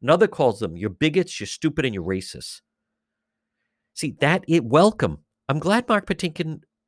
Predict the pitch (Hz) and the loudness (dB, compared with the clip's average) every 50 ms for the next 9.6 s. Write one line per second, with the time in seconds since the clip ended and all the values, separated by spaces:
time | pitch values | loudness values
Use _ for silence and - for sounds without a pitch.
0 | _ _ _ - 139 - - - - 180 180 185 175 147 120 - - - 131 - | _ _ _ -4 -2 -2 0 2 4 4 4 4 2 0 -2 -6 -8 -10 -10 -10
1 | - - - - _ _ _ _ _ _ _ _ _ _ _ _ _ _ _ _ | -10 -12 -14 -16 _ _ _ _ _ _ _ _ _ _ _ _ _ _ _ _
2 | _ _ _ _ _ _ _ - 113 113 127 127 139 143 - _ _ _ _ - | _ _ _ _ _ _ _ -4 0 2 2 2 0 -2 -6 _ _ _ _ -20
3 | - - - _ - 156 160 - - 165 156 - - - 175 220 285 339 - - | -20 -20 -12 _ -6 -4 -2 0 2 0 0 0 -4 -2 0 2 2 2 2 0
4 | 208 196 180 170 165 156 151 156 - - - _ _ 113 113 123 123 135 147 151 | 0 0 2 0 -2 -4 -8 -10 -14 -16 -18 _ _ -2 2 4 4 4 4 2
5 | 151 151 127 113 - - 143 123 - - 120 - 135 117 113 - 117 123 127 123 | -2 -6 -8 -6 -4 -4 -6 -6 -8 -14 -10 -6 -6 -6 -6 -6 -6 -4 -2 0
6 | 107 87 82 85 - _ _ _ _ _ _ _ _ _ _ _ _ _ _ _ | 0 0 -2 -4 -6 _ _ _ _ _ _ _ _ _ _ _ _ _ _ _
7 | _ _ _ _ 123 123 110 104 135 135 131 131 113 117 117 - - 139 131 131 | _ _ _ _ -2 0 0 0 0 0 0 -2 -2 -4 -4 -2 0 4 4 4
8 | 123 107 101 - - 113 110 113 117 - - - 107 101 87 - 95 - - 87 | 4 2 0 0 2 2 2 0 -2 -4 -6 -6 -6 -6 -6 -6 -10 -10 -6 -4
9 | 90 95 95 90 76 73 - - - - - | -2 -2 -2 -2 -4 -6 -10 -12 -14 -18 -20